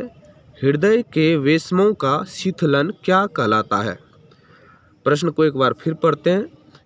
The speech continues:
हृदय के वेशमों का शिथिलन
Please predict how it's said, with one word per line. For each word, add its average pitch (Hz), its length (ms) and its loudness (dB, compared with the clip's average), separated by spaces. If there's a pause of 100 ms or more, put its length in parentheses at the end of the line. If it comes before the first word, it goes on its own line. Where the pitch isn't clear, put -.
(120)
हृदय 160 420 0
के 143 280 0
वेशमों 156 520 0
का 131 240 0
शिथिलन 156 720 -4